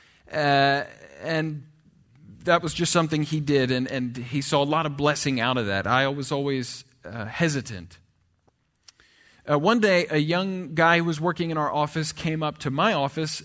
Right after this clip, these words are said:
and, um, he told me, he said, "There's a man in the park and he is just sobbing, crying his eyes out."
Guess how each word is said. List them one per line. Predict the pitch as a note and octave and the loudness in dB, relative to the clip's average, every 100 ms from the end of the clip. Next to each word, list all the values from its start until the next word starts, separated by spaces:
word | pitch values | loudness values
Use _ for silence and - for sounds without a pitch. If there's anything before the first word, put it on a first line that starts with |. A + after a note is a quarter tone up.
| - | -4
and, | C#3+ C#3 C3+ C3 | -2 -2 -2 -2
um, | B2+ B2 A#2+ A#2+ - _ _ _ _ - | 0 0 -2 -8 -20 _ _ _ _ -4
he | E3 | -2
told | F#3 F#3+ | 2 0
me, | C#3 | 0
he | B2+ | -2
said, | D3 C3+ | -2 -2
"There's | C#3 C3+ | -2 -2
a | |
man | C#3+ D#3 F#3 A3 G#3 - | -2 0 0 -2 -4 -8
in | F3 | -8
the | D#3+ | -8
park | D#3 - F3+ C3+ B2 - | -8 -2 2 0 -2 -8
and | B2+ | -8
he | B2 D#3 | -4 -4
is | D3 C3 | -4 -6
just | - C3 A2+ - _ _ | -10 -12 -12 -18 _ _
sobbing, | - - - - F3+ F3 A#2+ D2+ - _ _ _ _ _ _ | -14 -12 -10 -6 -2 -2 -4 -10 -20 _ _ _ _ _ _
crying | - G#3 G#3+ G#3 F3+ | -6 0 2 4 2
his | D#3 | 2
eyes | C#3 B2 A2+ | 2 2 0
out." | E2+ - - | -8 -16 -20